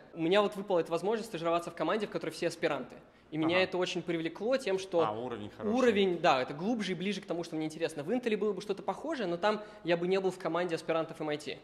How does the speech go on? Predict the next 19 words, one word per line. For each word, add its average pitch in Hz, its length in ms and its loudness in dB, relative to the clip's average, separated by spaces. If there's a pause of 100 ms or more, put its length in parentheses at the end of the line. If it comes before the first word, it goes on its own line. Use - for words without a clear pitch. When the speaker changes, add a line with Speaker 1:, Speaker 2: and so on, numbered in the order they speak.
(260)
Speaker 2:
Когда 135 240 -4
студент 135 500 -10
стажируется, 117 840 -10 (420)
ну, 139 140 -6
если 120 260 -6
это 117 160 -8
не 120 120 -8
секрет, 104 440 -10 (480)
то, 127 440 -2
ну, 147 200 -8
ему 139 180 -8
достойную 202 500 -6
платят 110 380 -4
зарплату, 104 600 -8
такую 120 240 -10
же, 117 80 -12
как 131 120 -10
сотрудникам? 143 720 -10 (140)
Speaker 1:
Мгм. 190 220 -8